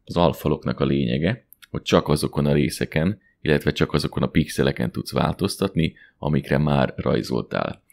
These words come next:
Esetünkben ez, ez a három alakzat. Úgyhogy én választottam egy, egy ilyen piros színt, és láthatod, hogy csak oda tudok rajzolni, ahol már megtalálható ez az alakzat. Hiába rajzolok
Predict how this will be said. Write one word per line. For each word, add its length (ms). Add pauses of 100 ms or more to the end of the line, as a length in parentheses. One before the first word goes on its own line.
(340)
Esetünkben 800 (280)
ez, 180
ez 180
a 80
három 400
alakzat. 500 (280)
Úgyhogy 160
én 120
választottam 600
egy, 220
egy 140
ilyen 200
piros 300
színt, 340
és 180
láthatod, 520
hogy 260 (460)
csak 260
oda 180
tudok 540 (440)
rajzolni, 680 (600)
ahol 340
már 140
megtalálható 720
ez 120
az 100
alakzat. 560 (360)
Hiába 360
rajzolok 540